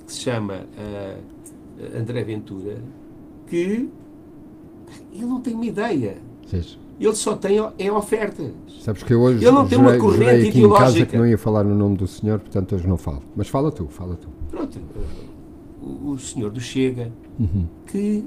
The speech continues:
Speaker 1: está a ganhar todos os dias votos com isto. Porquê?
Speaker 2: Completamente.
Speaker 1: Porque as
Speaker 2: Completamente.
Speaker 1: pessoas estão fartas. Eu já disse isto, já escrevi isto e repito.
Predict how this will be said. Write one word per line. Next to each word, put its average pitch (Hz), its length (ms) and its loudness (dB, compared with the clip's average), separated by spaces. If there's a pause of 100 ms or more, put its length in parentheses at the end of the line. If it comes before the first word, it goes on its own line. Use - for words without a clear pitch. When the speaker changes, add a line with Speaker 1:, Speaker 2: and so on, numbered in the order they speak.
Speaker 1:
está 208 500 -6
a 196 100 -6
ganhar 196 500 -4
todos 170 340 -8
os 156 80 -14
dias 185 260 -8
votos 202 360 -6
com 196 200 -6
isto. - 180 -10
Porquê? - 340 -2
Speaker 2:
Completamente. 76 400 -2 (400)
Speaker 1:
Porque - 200 -10
as - 80 -4
Speaker 2:
Completamente. - 40 -12
Speaker 1:
pessoas 160 240 -6
estão 180 160 -4
fartas. 175 240 -4
Eu 180 60 -4 (120)
já - 60 -2
disse 131 380 -4
isto, - 180 -8
já 156 100 -2
escrevi 113 480 -8
isto 131 180 -8
e 120 40 -6
repito. 87 480 -14